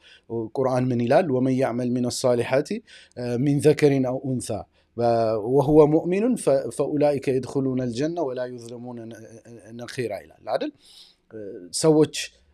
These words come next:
አማኝ፣ አምነው ጥሩ ስራ እስከሰሩ ድረስ ወንዶችም ሆነ ሴቶች፣ እ፣ ጀነት ይገባሉ ይላል። ስለዚህ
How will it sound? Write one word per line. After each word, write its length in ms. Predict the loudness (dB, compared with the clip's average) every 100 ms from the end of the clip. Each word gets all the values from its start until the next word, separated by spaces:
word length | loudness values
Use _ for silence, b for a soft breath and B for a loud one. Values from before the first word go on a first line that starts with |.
| _
አማኝ፣ 340 | 6 8 8 6
አምነው 400 | 4 4 4 2 0
ጥሩ 180 | -2 -2
ስራ 160 | 0 0 0
እስከሰሩ 460 | -2 -4 -2 -4 -4
ድረስ 260 | 0 0 2 4
ወንዶችም 560 | 4 6 2 0 -4 -2
ሆነ 180 | -2 -2
ሴቶች፣ 400 | -4 -2 -2 -2 -12 b b b b -14
እ፣ 100 | -10 -8 -8 -8 -10 -10 -12 -12 -14 -4
ጀነት 380 | 0 2 2
ይገባሉ 440 | 0 0 0 -2 -6
ይላል። 260 | -10 -12 -16
ስለዚህ 500 | -10 -8 -6 -2